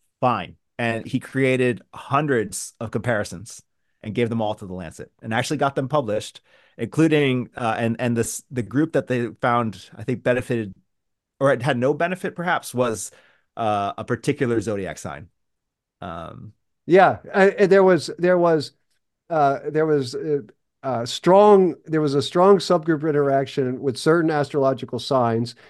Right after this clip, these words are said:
Speaker 2: And I,
Speaker 1: <laughs>
Speaker 2: I don't know if they did a, a p-value for the interaction, but it was highly positive. And
Speaker 1: Yeah,
Speaker 2: it,
Speaker 1: it was
Speaker 2: it
Speaker 1: highly
Speaker 2: was a
Speaker 1: positive.
Speaker 2: beautiful example of showing that if you do enough subgroup analyses of these trials,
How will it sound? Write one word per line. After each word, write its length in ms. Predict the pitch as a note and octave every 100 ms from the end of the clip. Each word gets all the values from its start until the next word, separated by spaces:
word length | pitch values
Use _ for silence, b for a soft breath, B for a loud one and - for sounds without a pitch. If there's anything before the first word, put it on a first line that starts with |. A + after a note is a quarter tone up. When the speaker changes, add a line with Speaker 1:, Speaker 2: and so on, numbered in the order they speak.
| b
Speaker 2:
And 120 | D#3+
I, 300 | E3+ F#3+ A3 -
Speaker 1:
<laughs> 80 | -
Speaker 2:
I 120 | F3+
don't 120 | A#3+
know 100 | A#3+
if 60 | A3
they 120 | G3+
did 200 | E3+ F#3+
a, 260 | D#3+ C#3 - _ _ _
a 80 | C#3+
p-value 440 | B2 G3+ G3 D#3+ C#3+
for 80 |
the 100 | D3
interaction, 440 | D3 D3 F3+ - C3+
but 100 | C#3+
it 60 | C#3
was 160 | C3
highly 320 | E3+ A3 G#3
positive. 640 | D3+ D#3 D#3 C3+ B2+ B2 A#2+ _ _ _
And 180 | D#3 D#3+
Speaker 1:
Yeah, 60 | E3
Speaker 2:
it, 0 |
Speaker 1:
it 40 |
was 100 | -
Speaker 2:
it 40 | F3+
Speaker 1:
highly 80 |
Speaker 2:
was 120 | E3+ D3+
a 40 |
Speaker 1:
positive. 120 | D3+
Speaker 2:
beautiful 460 | G#3 C#4 D4 B3 A3
example 520 | D#3 F3 E3+ D#3 C#3
of 100 | B2+
showing 400 | A#2 E3 D#3+ D3
that 260 | C#3 C3 C3
if 120 | C#3+
you 60 | C#3
do 200 | C#3 F3+
enough 220 | E3 F3+
subgroup 540 | - E3 D3+ D3 C#3 C#3
analyses 720 | C3+ E3 D3 A#2+ B2+ A#2+ A#2
of 180 | C3 B2
these 200 | B2 -
trials, 540 | - E3+ C#3+ - -